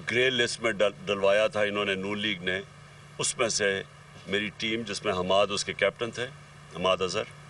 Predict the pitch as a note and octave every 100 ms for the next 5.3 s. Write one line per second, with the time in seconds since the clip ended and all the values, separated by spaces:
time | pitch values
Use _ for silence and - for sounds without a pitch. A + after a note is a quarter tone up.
0 | - - - - - F#2 G2 G2+ F#2+ -
1 | - - B2 B2+ A2+ G#2+ G#2+ A2 G#2+ G2
2 | G#2+ A2+ A#2 G2+ - A2+ G#2 G2+ F#2+ G2+
3 | G2 - G2 F#2 A2 G#2 G#2 C3+ D3+ -
4 | F#2 F#2 - - - - - - F#2 G#2
5 | G2+ C3+